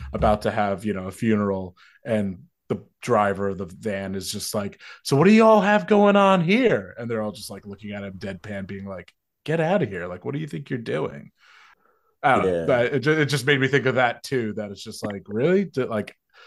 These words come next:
Speaker 1: do you want to witness that?" That, not that it's, I, I guess it go-, kinda goes back to our earliest conversation of just s-,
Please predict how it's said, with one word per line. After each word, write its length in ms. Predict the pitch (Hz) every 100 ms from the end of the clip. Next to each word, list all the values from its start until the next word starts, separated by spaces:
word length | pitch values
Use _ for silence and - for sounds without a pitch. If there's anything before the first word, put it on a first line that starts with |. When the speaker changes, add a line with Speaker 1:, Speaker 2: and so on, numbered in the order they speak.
| - _ _
Speaker 1:
do 100 | -
you 120 | 104 92
want 340 | 95 131 -
to 100 | 196
witness 440 | 196 196 190 190 -
that?" 300 | 214 214 180
That, 180 | 135
not 200 | 143 160
that 120 | 156 147
it's, 400 | 135 - - - _
I, 300 | 180 180 185
I 80 | 175
guess 200 | 180 165
it 100 | 147
go-, 180 | 160 147
kinda 280 | 127 151
goes 180 | 143 135
back 200 | 139 131
to 100 | 143
our 180 | 127 120
earliest 400 | 127 139 131 123
conversation 840 | 135 120 110 110 120 110 - 107 - - - _
of 200 | 123 104
just 420 | 113 110 - - _ _ -
s-, 360 | - - -